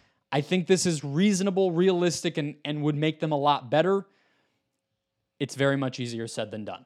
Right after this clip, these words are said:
That'll wrap us up for the week. That was a lot of fun. I hope you enjoyed that episode. I'm proud of the work I put in there, so hopefully it's not too crazy, not too hard to follow.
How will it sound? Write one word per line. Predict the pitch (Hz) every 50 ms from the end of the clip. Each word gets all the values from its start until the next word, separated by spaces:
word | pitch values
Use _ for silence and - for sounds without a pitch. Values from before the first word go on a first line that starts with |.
| _
That'll | - 185 214 233 233
wrap | 233 226 214 220
us | 214 196 - 226
up | 220 - -
for | - 202 208 208 196
the | 196
week. | 196 185 196 208 214 202 - - - - - _ _ _ _ _ _ _ _ _ -
That | 151 175
was | 185 185 170
a | 180
lot | 180 175 170
of | 165 -
fun. | - 170 165 165 160
I | 156
hope | 165 160 160
you | 160 160
enjoyed | 156 147 143 151 147 143
that | 143 143
episode. | 143 139 - 135 - - 139 135 131
I'm | 127 123
proud | - 143 135 135 131
of |
the | 123
work | 131 131 127 -
I | 131
put | 120 - 139 127
in | 127 127
there, | 127 127 123 123 120
so | 117 - - 139 120 123 123 120
hopefully | 135 131 120 - 139 135 127 127 123
it's | 127 120 - -
not | - 131 123 127
too | - - 143
crazy, | 135 - 147 139 139 131 143
not | 143 135 135 135 127 139
too | - 151 139
hard | 139 139 135
to | 127 120
follow. | - - 143 139 143 147 143 143 139 -